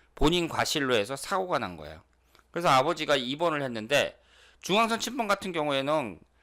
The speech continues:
그 보험도 적용이 안 되잖아요. 그래서 아버지 수술비로 큰 돈을 또 대출을 받았다 그래요. 여자분의 이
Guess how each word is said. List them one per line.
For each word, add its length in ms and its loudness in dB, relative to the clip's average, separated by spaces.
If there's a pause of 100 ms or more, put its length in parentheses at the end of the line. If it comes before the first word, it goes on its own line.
(340)
그 440 2
보험도 360 2
적용이 300 -2
안 160 0
되잖아요. 640 -4
그래서 280 0 (100)
아버지 440 0
수술비로 840 -2 (360)
큰 380 2
돈을 520 0 (280)
또 120 -4
대출을 440 -6
받았다 360 -10
그래요. 160 -20 (1120)
여자분의 1200 2
이 220 -4